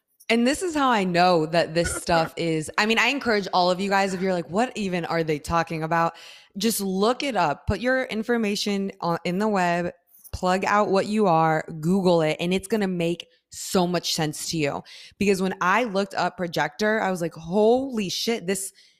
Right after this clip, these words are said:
this is so real." Like, if I think about my friend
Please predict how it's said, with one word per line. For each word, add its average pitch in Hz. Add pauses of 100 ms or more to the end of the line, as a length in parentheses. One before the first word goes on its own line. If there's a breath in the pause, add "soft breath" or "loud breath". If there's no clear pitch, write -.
(160 soft breath)
this 220
is -
so 202
real." 196
Like, 175
if 202
I 214
think 233
about 180 (760)
my 180
friend 190